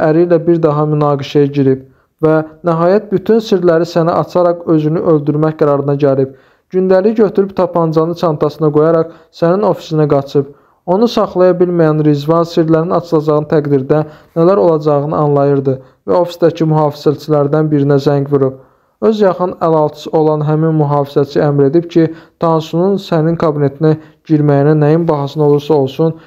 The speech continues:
imkan verməsin. Hətta mənim fikrimcə Rizvan arvadını dərhal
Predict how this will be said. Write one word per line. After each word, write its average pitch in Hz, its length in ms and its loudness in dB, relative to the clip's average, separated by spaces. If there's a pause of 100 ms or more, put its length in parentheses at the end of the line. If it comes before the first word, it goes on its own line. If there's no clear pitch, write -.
(220)
imkan 147 460 0
verməsin. 135 560 0 (440)
Hətta 220 280 0
mənim 185 320 0
fikrimcə 180 460 0
Rizvan 160 480 0
arvadını 147 460 0
dərhal 156 320 0